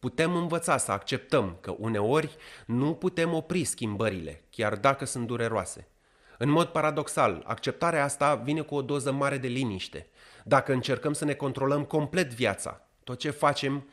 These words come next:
e să ne opunem elementelor concrete ale realității și asta creează stres inutil. Până nu reușim să scoatem prin dinți acel da necondiționat, viața noastră e tăiată constant de un fierăstrău care oscilează între groază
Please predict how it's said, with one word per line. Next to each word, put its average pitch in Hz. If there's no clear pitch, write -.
e 120
să 120
ne 120
opunem 135
elementelor 123
concrete 139
ale 127
realității 127
și -
asta 120
creează 123
stres 131
inutil. 120
Până 160
nu 156
reușim 180
să 117
scoatem 131
prin 143
dinți 131
acel 107
da 117
necondiționat, 143
viața 147
noastră 151
e 127
tăiată 135
constant 131
de 120
un 120
fierăstrău 120
care 123
oscilează 113
între 101
groază 139